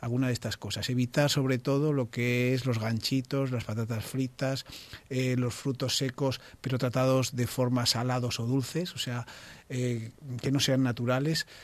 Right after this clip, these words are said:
Lo que tenemos que evitar es este tipo de alimento procesado de esta forma, que esto obviamente sí nos puede calmar la ansiedad, pero no es lo más sano. Yo aconsejo a la gente que pruebe con la fruta, algún fruto seco natural,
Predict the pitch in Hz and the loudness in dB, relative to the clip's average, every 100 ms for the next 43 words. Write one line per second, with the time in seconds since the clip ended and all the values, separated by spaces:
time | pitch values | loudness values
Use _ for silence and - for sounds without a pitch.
0 | - 123 127 147 - 151 135 151 147 131 | -6 0 2 2 2 2 4 4 4 4
1 | - 135 139 143 135 131 123 131 123 120 | 2 2 2 4 6 6 6 4 2 0
2 | 120 - 113 131 127 135 123 113 127 110 | -2 0 2 4 2 2 2 0 -2 -4
3 | 131 127 143 151 - 127 127 - 143 135 | -2 0 0 -2 -2 0 0 0 0 2
4 | 120 123 123 123 127 139 139 143 113 101 | 0 0 0 0 0 0 2 2 0 -6
5 | 117 120 120 113 113 113 135 135 131 131 | -10 -12 -12 -6 -6 -2 -2 0 2 2
6 | 127 123 123 131 139 151 - 117 120 120 | 2 0 0 0 2 2 2 2 4 4
7 | 123 113 110 107 - 98 104 - - - | 2 0 -4 -4 -6 -6 -10 -14 -20 -20
8 | - 131 143 147 131 131 131 123 131 123 | -6 2 4 4 2 0 0 0 0 0
9 | 120 120 123 120 117 110 - 151 143 143 | 0 0 0 0 -2 -2 0 0 0 0
10 | 147 151 127 120 123 - 123 117 131 120 | 0 0 0 2 2 0 -2 -2 -2 -2
11 | 123 120 113 113 113 131 143 143 151 | -2 0 -2 -2 0 2 2 0 0